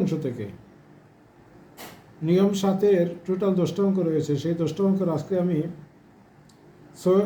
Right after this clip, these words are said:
ছয় নম্বর অঙ্ক আপনাদের সামনে উপস্থাপন করব। তো আমি কথা না বাড়িয়ে সরাসরি ছয় নম্বর অঙ্কের ডাকের মধ্যে চলে যাচ্ছি। ছয় নম্বর অঙ্কের মধ্যে বলা হয়েছে, cos square theta minus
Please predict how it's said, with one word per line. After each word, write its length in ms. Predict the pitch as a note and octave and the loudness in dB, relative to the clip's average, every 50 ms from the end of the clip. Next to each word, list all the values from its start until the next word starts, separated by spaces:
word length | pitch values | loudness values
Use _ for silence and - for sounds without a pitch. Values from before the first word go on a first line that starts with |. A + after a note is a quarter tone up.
| F3+ - | 0 0
ছয় 180 | - G3+ A3 B3 | 2 2 2 4
নম্বর 200 | B3+ B3 A#3 A3+ G3+ | 2 2 2 2 2
অঙ্ক 120 | F#3+ - F#3 F3 | 0 0 -2 -2
আপনাদের 280 | E3+ E3+ F3 E3+ E3+ D3 D#3+ | -2 0 0 0 0 -2 -2
সামনে 200 | E3 D#3+ D#3+ D#3 D3 | -4 -4 -4 -4 -4
উপস্থাপন 400 | D3 C#3+ A#2+ - D3+ C#3+ C#3+ C#3 C3+ C#3 | -4 -4 -4 -4 -4 -4 -4 -4 -4 -6
করব। 160 | C3 C3 C#3+ E3 - - - - - - - - - - - - - - - - - - - - - - - - - - - - - - - - - - - - | -6 -6 -6 -8 -8 -10 -16 -20 -20 -20 -20 -20 -20 -20 -20 -20 -20 -20 -20 -20 -20 -20 -20 -20 -20 -20 -20 -20 -20 -20 -20 -20 -20 -20 -20 -20 -20 -20 -10 -2
তো 80 | E3 E3+ | 0 2
আমি 120 | F#3 G3 F#3+ | 2 2 2
কথা 220 | G#3 G#3 G3 A#3 A3+ | 2 2 2 2 2
না 140 | A3 G#3+ | 2 2
বাড়িয়ে 260 | G#3+ G#3+ G#3+ G#3+ G#3 F#3+ | 2 2 2 2 2 2
সরাসরি 460 | - F#3+ F#3 F#3 E3+ G3 G3+ G#3 F#3+ | 0 0 0 2 2 2 2 0 0
ছয় 160 | F#3+ F#3 F3+ | 0 0 0
নম্বর 260 | F#3 G3 G3+ G3+ F#3+ | 0 0 0 0 0
অঙ্কের 200 | F3+ E3+ F3+ F3 | 0 -2 -2 -2
ডাকের 240 | F3 D#3 C3+ D#3 F3 | -2 -2 -2 -2 0
মধ্যে 220 | G3 G3 F#3+ F#3+ | 0 2 2 0
চলে 220 | E3+ E3 D#3 D3+ C#3+ | 0 0 0 0 0
যাচ্ছি। 320 | D3 C3 - - C#3+ D3+ F3+ - - - - - - - - - - - - - - - - - - | -2 -2 -4 -6 -8 -8 -8 -8 -14 -20 -20 -20 -20 -20 -20 -20 -20 -20 -20 -20 -20 -20 -20 -16 -6
ছয় 140 | - F3+ F#3+ | 0 2 2
নম্বর 280 | G#3 A#3 A#3+ B3 A#3+ | 4 4 4 4 4
অঙ্কের 240 | A3+ G3 G3+ A3 A3 | 2 2 2 2 0
মধ্যে 220 | A3 A3 A3 G#3+ F#3+ | 0 0 0 0 2
বলা 200 | F3 E3+ E3+ F3 | 2 2 2 2
হয়েছে, 360 | F#3 F#3 F3 - D3 C3+ C#3+ D3 - | 2 0 0 -2 -2 -4 -4 -4 -4
cos 120 | G3+ G#3 G3 | -2 -2 -2
square 320 | G3 - - A#3+ A#3 A#3 | -2 -2 0 0 0 0
theta 200 | A3+ G#3 G3 G#3 G3 | 0 -2 -2 0 0
minus 380 | F#3+ F3 E3+ F3 F3 F3+ E3+ | 0 0 0 0 0 0 -2